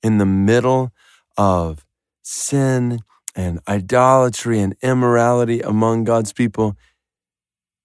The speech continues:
when they need to be restored to God, forgiven of sin, reconciled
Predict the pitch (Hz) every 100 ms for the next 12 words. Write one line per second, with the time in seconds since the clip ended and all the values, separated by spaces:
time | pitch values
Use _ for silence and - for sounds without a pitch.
0 | _ _ _ 113 117 110 98 104 117 127
1 | 135 139 139 120 - 98 120 110 101 92
2 | - - 147 147 143 113 131 139 135 131
3 | 127 117 - _ _ _ _ _ _ _
4 | _ _ _ _ - 117 98 113 151 147
5 | 131 107 - - 143 135 131 120 113 127
6 | 143 135 143 120 - 127 127 123